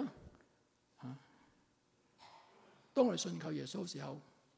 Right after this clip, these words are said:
生命短暫，但我信靠耶穌嘅話，生命就可以喺另一個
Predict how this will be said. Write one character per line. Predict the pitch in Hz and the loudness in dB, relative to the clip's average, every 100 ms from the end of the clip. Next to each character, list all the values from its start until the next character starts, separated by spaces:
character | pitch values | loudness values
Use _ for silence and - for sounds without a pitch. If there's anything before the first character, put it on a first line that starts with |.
| _ _ _ - - - | _ _ _ -20 -20 -16
生 | - 359 302 | -2 4 6
命 | 220 156 | 6 2
短 | 143 156 | -2 -2
暫， | 185 165 - - - - - - - _ - | -2 -4 -8 -16 -20 -20 -20 -20 -20 _ -4
但 | 196 | -2
我 | 185 | 0
信 | 196 | 0
靠 | 175 | 0
耶 | 165 131 | 0 0
穌 | 196 175 175 | 0 -2 -2
嘅 | 139 | -4
話， | 131 139 - - | -4 -6 -12 -12
生 | - 262 240 | 2 8 10
命 | 226 139 - - - - - - _ | 10 6 2 -6 -18 -20 -20 -20 _
就 | - 156 147 | -2 0 4
可 | 160 | 6
以 | 165 156 139 - - - - | 6 6 2 -4 -14 -20 -6
喺 | - 208 | 4 6
另 | 180 156 | 6 4
一 | 180 | 0
個 | 160 156 | 0 -2